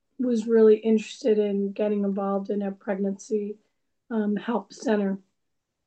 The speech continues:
So I went there, met the people, and, um, the volunteer coordinator found out that I'd had an abortion and said, "I really think you should go through this group before you, um, do counseling with the other woman."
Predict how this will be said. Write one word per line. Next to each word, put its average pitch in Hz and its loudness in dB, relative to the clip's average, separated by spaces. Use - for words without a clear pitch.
So - -6
I 220 0
went 233 0
there, 220 2
met 220 -4
the - -2
people, 226 -4
and, 208 0
um, 196 -4
the 214 2
volunteer 220 2
coordinator 202 -2
found 202 -4
out 196 -2
that 214 -2
I'd 202 -2
had 196 -8
an 196 -2
abortion 202 -6
and 196 -4
said, 196 -6
"I 240 0
really 233 2
think 262 -8
you 247 0
should - -6
go 233 6
through 226 -4
this 220 2
group - -6
before 214 0
you, 196 2
um, 196 -4
do 220 2
counseling 208 -4
with 202 -8
the 285 -16
other 202 -6
woman." 196 -4